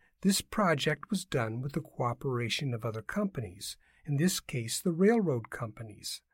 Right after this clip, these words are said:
Thanks to the Lehigh Valley Railroad, James White and his fellow cameraman Frederick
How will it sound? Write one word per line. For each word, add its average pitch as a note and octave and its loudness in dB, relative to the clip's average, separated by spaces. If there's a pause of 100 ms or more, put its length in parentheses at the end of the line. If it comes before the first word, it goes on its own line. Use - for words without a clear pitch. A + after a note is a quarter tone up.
(920)
Thanks F3 4
to A#3+ 2
the F#3 0
Lehigh D#3+ 4
Valley F#3+ 6
Railroad, B2 2
James D#3 4
White C#3 2
and D#3 -4
his C3+ -2
fellow D3 2
cameraman C#3+ 2
Frederick C#3+ 4